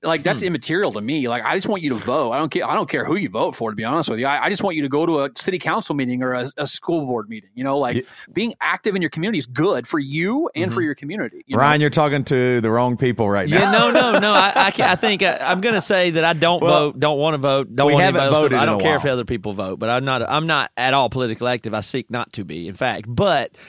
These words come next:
Speaker 2: I don't think I disagree with you, but I'm, I'm struggling because there's the healthy and unhealthy version of it. I'm not against people being politically active if that's what they care about. But what I am concerned about is the, <laughs> in the same way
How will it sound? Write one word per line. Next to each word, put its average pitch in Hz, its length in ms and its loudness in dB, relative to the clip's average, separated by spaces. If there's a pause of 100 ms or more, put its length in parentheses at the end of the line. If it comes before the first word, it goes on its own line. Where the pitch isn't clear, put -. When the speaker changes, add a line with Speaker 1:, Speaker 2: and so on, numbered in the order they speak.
(120)
Speaker 2:
I 131 60 2
don't 170 340 0
think 170 180 0
I 143 100 0
disagree 147 600 -2
with 135 280 -2
you, 123 100 -2
but 120 160 -2 (100)
I'm, 165 360 0 (500)
I'm 175 220 -2
struggling 156 680 0
because 135 260 -4
there's 135 140 -2
the 135 80 0
healthy 143 300 0
and 131 100 -4
unhealthy 139 360 -2
version 120 280 -4
of 127 140 -4
it. - 20 -4
I'm 151 180 -4
not 160 140 0
against 110 260 -8
people 98 220 -6
being 95 160 -8
politically 101 400 -6
active 123 380 -4
if 123 160 -6
that's 117 200 -4
what 117 140 -8
they 80 160 -10 (300)
care 131 260 -4
about. 82 320 -10 (300)
But 117 80 0
what 127 260 0
I 135 260 0
am 214 280 -2
concerned 123 420 -4
about 107 380 -4 (240)
is 131 220 -2
the, 123 140 -8
<laughs> - 280 -4
in 175 80 -2
the 160 80 -4
same 214 340 -2
way 123 320 -2